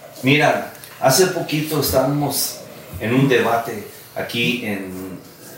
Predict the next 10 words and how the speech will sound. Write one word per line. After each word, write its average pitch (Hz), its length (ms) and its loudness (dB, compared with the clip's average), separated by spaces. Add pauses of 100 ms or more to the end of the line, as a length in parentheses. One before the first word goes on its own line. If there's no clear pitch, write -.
(120)
San - 300 0
Joaquín 117 360 -4
County, 104 300 -2
si - 200 -6
te 98 120 -4
acuerdas, 117 600 -4 (280)
y 117 220 2
empezó 117 560 0
con, 117 480 -2 (360)
con, 110 220 -6